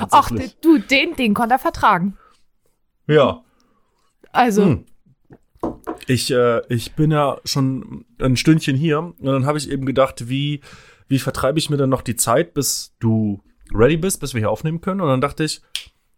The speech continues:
Speaker 2: weißt du was? Fährst du mal ein hundert Prozent Rennen bei der Formel eins? Ich weiß, dass ich das ja nicht schaffe, aber ich kann ja einfach Stopp machen und nachdem wir aufgenommen haben, fahre ich einfach weiter.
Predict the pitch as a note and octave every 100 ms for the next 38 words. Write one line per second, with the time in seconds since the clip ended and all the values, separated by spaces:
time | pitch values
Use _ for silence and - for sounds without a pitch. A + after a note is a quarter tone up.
0 | _ G#2+ D3 - D#3 A#2+ E3+ - - _
1 | _ _ _ _ _ _ - - - _
2 | _ _ - - D#3 D#3+ - E3 C#3+ C#3
3 | C#3+ A2+ A2 G2+ G3 F3+ C3+ C3 - D3
4 | C#3+ C#3+ C#3 D3+ C3+ G#2+ G2+ A2+ G2+ F#2+
5 | A2+ F3 G#3 - - _ _ _ - -
6 | B2 F3+ G3+ F3 - D3+ D3+ C#3+ - D3+
7 | - A2 - - F3+ F3+ C3+ - F3+ E3+
8 | D#3 B2 - - E3+ F#3 F#3+ G#3+ D3+ A#2+
9 | A2 - D#3 D3 C3 - C#3 C3 C3 C3
10 | C3 C3+ _ _ _ - B2 B2 B2 B2
11 | A2+ G#2 F#2+ E2+ E2+